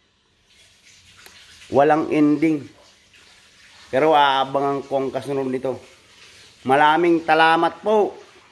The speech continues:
At wala pong titihan. Huwag niyo po akong tititiin. Kasi kahit sila po, nagtititihan na. Salamat po sa inyong panunood. Good luck, Pusong O F W.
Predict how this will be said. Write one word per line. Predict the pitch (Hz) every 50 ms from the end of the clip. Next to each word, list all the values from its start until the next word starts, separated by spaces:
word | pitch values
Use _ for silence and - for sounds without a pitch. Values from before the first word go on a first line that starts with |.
| _ _ _ _ _ _ _ _ _ -
At | - 170 - - -
wala | 175 180 190 190 190 185 190 185
pong | 190 202 190 185
titihan. | 185 202 196 190 190 185 180 185 190 185
Huwag | 175 170 170 170 170
niyo | 185 196 190
po | - 202 202 196 190 190
akong | 185 196 196 190 -
tititiin. | - 196 185 185 185 180 - - 196 185 185 190 202 202 190 170 147 127 - - _ _ _ _ _ _ _ _ _ _
Kasi | - 151 165 - 208 196
kahit | 160 - 175 180 185 180 180 -
sila | - 202 196 185 185
po, | 185 190 175 151 135
nagtititihan | 156 175 170 156 - - 190 190 185 185 196 196 196 180 175 175 165
na. | 170 180 185 190 196 190 165 147 - - - _ _ _ _ _ _ _ _ _ _ _ _ _ _ _ _ _ _ _ _ _ _ _ _ _ _ _ _ _ _ - - - - _ _ _ _ _ _ _ _ _ _ _ _ _ _ _
Salamat | 139 147 165 175 180 190 196 190 - - -
po | 214 214 208 - - -
sa | - - 170
inyong | 175 185 190 190 180 180
panunood. | - 185 185 190 190 196 185 151 208 220 233 233 233 - - - - _ _ _ - _ _ _ _ _ _ _ _ _ _ _ _ _ _ _ _ _ _ _ _ _ - - _ _ _ - - - - - - -
Good | 123 175 180 175
luck, | 185 202 208 214 208 214 - - - _ _ -
Pusong | 208 202 190 - 214 208 190 196
O | 202 196 190
F | 185 196 - -
W. | 196 196 196 185 190 185 180 175 165 147 127